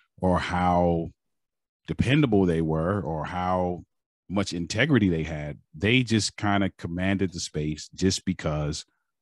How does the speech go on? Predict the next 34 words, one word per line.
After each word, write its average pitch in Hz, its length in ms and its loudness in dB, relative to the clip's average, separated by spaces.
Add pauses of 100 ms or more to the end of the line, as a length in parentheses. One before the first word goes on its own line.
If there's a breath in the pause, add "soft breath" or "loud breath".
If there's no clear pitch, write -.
(140)
of 87 200 -2
who 101 180 4
they 87 120 6
were. 92 340 4 (180)
So 82 220 -8
what 73 300 0
you 95 200 4
say 107 280 4
goes. 101 680 2 (960)
This - 260 0
is 95 120 0
how 95 300 2
these 98 320 0
things 101 260 2
are 98 60 0
gonna 98 180 0
be 92 160 -2
run. 117 500 2 (440)
Everything's 104 460 -2
gonna 98 180 -4
kinda 104 300 -4
fall 98 320 -2
in 95 100 -2
line 90 300 -4
with 87 240 -6
their, 87 320 -4 (480)
their 92 260 -2
vision. 104 400 0
And 90 100 -4
so 104 120 0
I 147 80 2
kinda 160 380 -2
took - 320 -6
that 78 240 -8